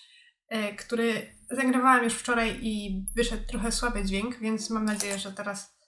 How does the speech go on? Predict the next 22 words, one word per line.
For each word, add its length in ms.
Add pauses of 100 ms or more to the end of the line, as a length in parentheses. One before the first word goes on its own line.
(140)
będzie 260
lepiej, 320
że 100
nie 120
będzie 320
takiego 720
pogłosu. 540 (760)
E, 380 (1080)
o 100
czym 220
będzie 220
ten 180
podcast? 600
E, 240
podcast 640
będzie 680 (260)
o 80
sporcie. 520 (960)
E, 140
podcast 680
nazywa 520
się, 360